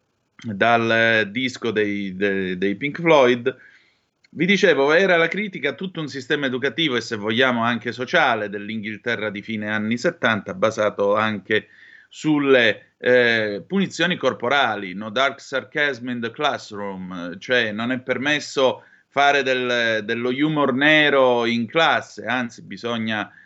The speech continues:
mantenere questo stile, non dico cimiteriale, ma comunque molto attento, molto sere-, molto severo, molto particolare.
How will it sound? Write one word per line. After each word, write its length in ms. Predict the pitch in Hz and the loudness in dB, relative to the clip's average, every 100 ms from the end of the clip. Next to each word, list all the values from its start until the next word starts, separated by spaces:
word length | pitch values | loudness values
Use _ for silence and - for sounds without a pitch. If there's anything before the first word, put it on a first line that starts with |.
| _ | _
mantenere 640 | 110 127 120 135 139 143 127 | -4 -4 0 0 2 2 2
questo 280 | 123 - | -2 -6
stile, 460 | 117 - 131 123 117 | -12 -4 0 2 2
non 240 | 110 113 | 0 -2
dico 260 | 120 143 123 | -2 -2 -2
cimiteriale, 920 | 120 123 120 113 135 123 123 135 120 | -2 -2 0 2 2 4 4 4 2
ma 140 | 113 110 | 0 -4
comunque 420 | 117 127 120 110 | -4 -4 -4 -2
molto 340 | 117 123 - | 0 0 0
attento, 600 | 127 - 123 123 135 131 | -2 2 2 2 0 -4
molto 360 | 113 120 120 120 | -2 -2 -4 -6
sere-, 440 | 113 120 117 110 | -2 2 2 0
molto 340 | 113 120 113 117 | -2 -4 -4 -6
severo, 560 | 120 113 120 127 120 | -4 2 6 6 4
molto 380 | 104 113 110 107 | 0 -4 -6 -6
particolare. 880 | 104 104 113 101 110 95 80 87 - | -6 -6 -6 -2 0 0 -2 -4 -8